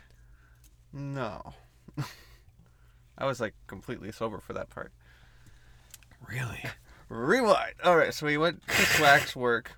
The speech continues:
Speaker 1: bugged him. He wasn't done till ten. We were like, "All right, we'll kill some time."
Speaker 2: Give us your keys. <laughs>
Speaker 1: And do some shopping around the area. And then we did some shopping. He's like,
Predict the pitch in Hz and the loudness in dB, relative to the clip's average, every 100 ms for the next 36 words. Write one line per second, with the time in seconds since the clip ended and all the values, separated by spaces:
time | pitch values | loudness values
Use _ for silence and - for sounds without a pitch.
0 | - - 139 135 135 131 127 - _ 135 | -8 4 4 4 0 -2 -4 -12 _ -4
1 | 151 139 139 135 143 120 127 123 123 127 | -4 -2 -2 -2 -6 -4 -6 -6 -8 -4
2 | 123 120 - - 120 110 - - - _ | -2 -2 -6 -2 0 2 0 -10 -20 _
3 | - 123 120 131 135 127 120 113 110 - | -10 -8 -6 -6 -6 -6 -2 -2 -4 -8
4 | _ - - 131 107 101 - - - 202 | _ -20 -6 -4 -2 -6 -4 -2 0 0
5 | 196 - - 131 123 120 - 120 120 113 | 0 0 -2 -4 -2 -4 -6 -4 0 0
6 | 113 107 104 92 110 90 - - - - | -2 -8 -8 -4 -4 -4 -8 -18 -20 -16
7 | - 107 98 78 - - _ - - - | -10 -8 -10 -12 -20 -20 _ -20 -20 -20
8 | - - 123 123 127 143 127 131 139 127 | -20 -12 -8 -6 -6 -8 -2 -2 -2 -6
9 | 120 117 | -6 -8